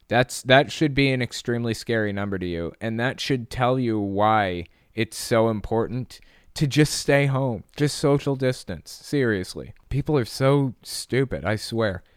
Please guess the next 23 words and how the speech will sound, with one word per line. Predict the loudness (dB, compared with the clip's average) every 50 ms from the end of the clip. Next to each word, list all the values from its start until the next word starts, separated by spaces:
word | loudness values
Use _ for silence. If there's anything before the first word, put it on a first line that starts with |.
| _ _ _ 4
"God | 6 6 6 6 6
gave | 4 4 4 4
you | 4 2 2
an | 2
immune | 0 0 -2 -2 -2 -2 -2 -4
system | -4 -4 -4 -4 -4 -6 -6 -6
to | -6
kill | -4 -2 -2 -2 -2
the | -2 -2
virus," | -2 0 0 0 0 -2 -4 -6 -8
Spell | -10 -10 -2 0 0 0 0 0
told | -2 -2 -4 -4 -4
his | -6 -10 -10
flock | -8 -4 -2 -2 -2 -2 -4
Sunday | -6 -6 -4 -4 -4 -4
morning. | -4 -4 -6 -6 -6 -6 -6
"I'm | -6 -6 -4
not | -2 -2 -4 -2
going | -2 0 0 0 0 -4 -6
to | -6 -8 -8
bind | -4 -4 -2 -2 -2 -2 -4 -6
the | -8 -8 -8 -6
virus." | -4 -2 -2 -2 -2 -2 -4 -6 -10 -12